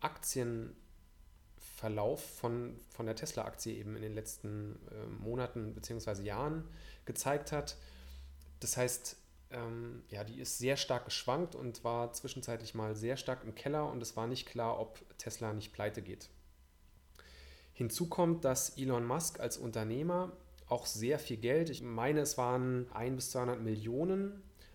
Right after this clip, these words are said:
aus seinem Privatvermögen, das er aus dem Verkauf von PayPal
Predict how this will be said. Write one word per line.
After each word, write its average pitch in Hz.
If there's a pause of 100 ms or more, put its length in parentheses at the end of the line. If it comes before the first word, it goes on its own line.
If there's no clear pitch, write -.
(160)
aus 123
seinem 120
Privatvermögen, 165 (140)
das -
er 107
aus 104
dem 98
Verkauf -
von 104
PayPal 156